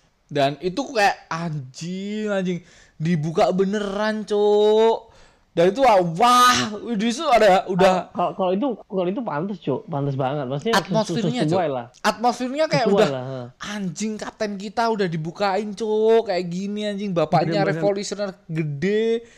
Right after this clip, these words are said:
Speaker 1: Udah bener-bener, walaupun kita udah tahu tuh, Cuk. Tapi itu dibukakan
Speaker 2: Iya.
Speaker 1: ke semua orang.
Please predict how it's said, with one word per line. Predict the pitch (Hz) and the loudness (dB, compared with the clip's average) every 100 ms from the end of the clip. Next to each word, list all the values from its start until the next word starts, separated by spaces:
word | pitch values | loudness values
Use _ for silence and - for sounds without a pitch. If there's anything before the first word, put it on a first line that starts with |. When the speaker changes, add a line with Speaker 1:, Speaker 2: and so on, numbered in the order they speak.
| - - | -20 -4
Speaker 1:
Udah | 175 175 | 0 2
bener-bener, | 170 185 175 180 | 2 0 0 0
walaupun | 151 151 170 233 | 4 4 2 -2
kita | 233 | 0
udah | 240 180 | 2 2
tahu | 175 170 180 | 2 2 2
tuh, | 139 | -2
Cuk. | 135 | -4
Tapi | 135 180 247 214 | -4 -6 -6 -12
itu | 208 - | -8 -4
dibukakan | 226 170 156 156 123 151 - 135 123 | -4 -4 -4 -2 0 0 0 0 -6
Speaker 2:
Iya. | |
Speaker 1:
ke | 202 | -8
semua | 196 202 208 208 214 180 | -6 -8 -6 -2 0 4
orang. | 220 233 175 | 4 4 0